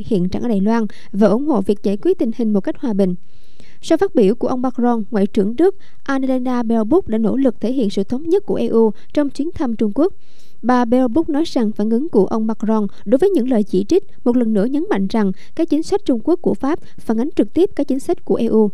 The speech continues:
đối với Trung Quốc. Về phần mình, đại diện cấp cao của E U về các vấn đề đối ngoại, Josep Borrell, cho rằng quyền tự chủ chiến lược chỉ đơn giản là sự khẳng định chủ quyền của châu Âu, hoàn toàn phù hợp với việc giảm thiểu rủi ro từ Trung Quốc. Chuyên gia Mihir Sharma,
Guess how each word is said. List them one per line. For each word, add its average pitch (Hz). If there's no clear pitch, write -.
đối 202
với 220
Trung 190
Quốc. 247
Về 240
phần 254
mình, 240
đại 214
diện 202
cấp 339
cao 254
của 220
E 233
U 233
về 214
các 277
vấn 302
đề 302
đối 202
ngoại, 208
Josep 233
Borrell, 202
cho 339
rằng 262
quyền 240
tự 208
chủ 196
chiến 302
lược 226
chỉ 208
đơn 233
giản 196
là 269
sự 208
khẳng 240
định 196
chủ 196
quyền 220
của 190
châu 220
Âu, 220
hoàn 247
toàn 233
phù 220
hợp 220
với 262
việc 262
giảm 202
thiểu 202
rủi 202
ro 233
từ 185
Trung 196
Quốc. 320
Chuyên 311
gia 302
Mihir 285
Sharma, 240